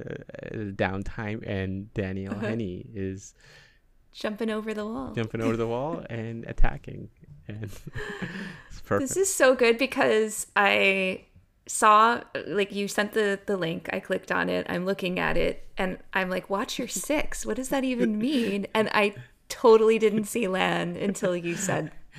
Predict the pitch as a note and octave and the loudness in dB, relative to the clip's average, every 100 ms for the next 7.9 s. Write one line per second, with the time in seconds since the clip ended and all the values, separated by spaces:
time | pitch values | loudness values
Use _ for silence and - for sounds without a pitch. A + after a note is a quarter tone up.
0 | D3+ - - - - F3+ F3 E3 - - | -14 -14 -14 -8 -6 -6 -8 -6 -6 -4
1 | - - - - - A3 - - - - | -6 -6 -10 -10 -14 -14 -14 -12 -12 -12
2 | - - D#4+ D#4+ D4 C#4+ - - A#2+ A#2 | -14 -12 -10 -10 -10 -8 -4 -2 -2 -4
3 | C3+ - - - B3 A#3+ A#3 A3+ A3 A3 | -8 -12 -18 -14 -8 -6 -4 -6 -6 -8
4 | A3 A3 A3 - G3+ F#3+ - E3+ F#3+ A3 | -8 -10 -12 -8 -8 -8 -10 -10 -10 -12
5 | - - - G#3 F#3+ F3+ G3 _ A#3+ A#3 | -18 -20 -10 -8 -8 -10 -12 _ -6 -4
6 | - A#3 - G3+ G3 G3 G3+ G3+ G3 G3+ | 0 0 0 -2 -2 -4 -4 -6 -6 -8
7 | - G3 F#3+ G3 G3+ G3 F#3 F#3 | -8 -6 -6 -6 -6 -4 -4 -4